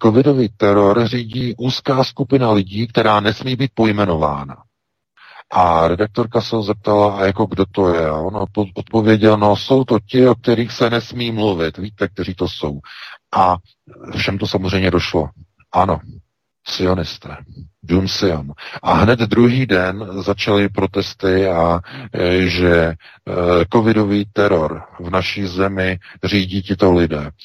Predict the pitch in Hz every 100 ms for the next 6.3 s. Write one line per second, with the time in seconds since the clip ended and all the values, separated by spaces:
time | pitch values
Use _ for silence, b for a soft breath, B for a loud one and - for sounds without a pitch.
0 | B - 87 92 92 92 - - 92 92
1 | 78 65 - - - - 90 95 95 -
2 | 92 95 80 82 - - - - - 92
3 | 90 87 85 90 98 92 101 92 78 76
4 | - - 87 90 - - 110 113 101 90
5 | - 98 110 101 98 98 95 80 - 87
6 | - 85 78